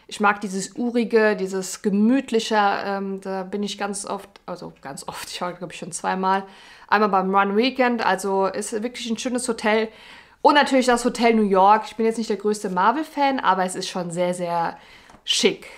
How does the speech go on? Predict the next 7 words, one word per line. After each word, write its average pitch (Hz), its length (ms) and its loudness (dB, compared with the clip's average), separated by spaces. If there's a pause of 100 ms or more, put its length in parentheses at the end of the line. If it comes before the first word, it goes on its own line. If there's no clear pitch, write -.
(160)
Aber 214 220 0
die 214 80 -6
Disney-Hotels 220 600 -2
sind 220 100 -4
einfach - 340 -8 (220)
arschteuer. - 600 -4
Also 190 320 -2